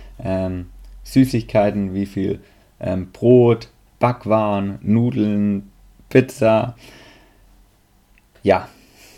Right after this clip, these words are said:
genau, das sind eben die, ähm, großen Risikofaktoren, wenn das eben der, also wenn das normal ist in unserer Ernährung. Und gleichzeitig ist natürlich ein anderer Risikofaktor eben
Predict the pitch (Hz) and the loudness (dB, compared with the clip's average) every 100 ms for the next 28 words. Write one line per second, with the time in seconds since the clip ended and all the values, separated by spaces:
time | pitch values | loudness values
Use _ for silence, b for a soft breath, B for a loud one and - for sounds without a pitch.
0 | B - 110 101 87 87 - 104 98 95 | B -6 -2 0 -2 -4 -4 -6 -6 -8
1 | - 90 90 87 95 92 90 b b b | -6 -6 -6 -8 -8 -6 -8 b b b
2 | b b - 92 92 - 120 123 107 101 | b b -12 -12 -12 -2 2 2 0 2
3 | 131 160 123 139 131 120 - - 117 117 | 2 2 -4 -6 -2 -2 -2 0 2 2
4 | 110 - _ 87 98 117 107 98 92 104 | 0 -8 _ -4 0 2 0 -2 -2 -2
5 | 101 101 98 - 95 90 92 98 92 b | 0 -2 -4 -4 -2 0 0 -2 -6 b
6 | b b _ _ _ _ - - 104 120 | b b _ _ _ _ -12 -6 2 2
7 | 139 120 117 104 104 110 110 92 - 87 | 2 0 0 2 2 2 2 0 -4 -12
8 | - - _ _ 104 92 80 90 - - | -14 -20 _ _ -6 -6 -6 -10 -10 -10
9 | 78 78 78 76 67 - - _ _ b | -8 -8 -8 -8 -12 -14 -20 _ _ b
10 | b b b b - 104 98 113 117 - | b b b b -6 -4 0 2 2 2
11 | 110 104 110 - 101 92 - 98 - 95 | 2 2 -2 -4 -14 -12 -10 -10 -6 -4
12 | 95 90 - _ - 92 92 87 - 113 | -4 -6 -16 _ -10 -8 -8 -10 -4 -2
13 | 107 101 98 95 113 117 113 104 101 - | 0 0 0 -2 -2 -2 -2 -6 -6 -2
14 | 107 - 98 98 101 101 101 | -4 -2 -6 -4 -6 -4 -6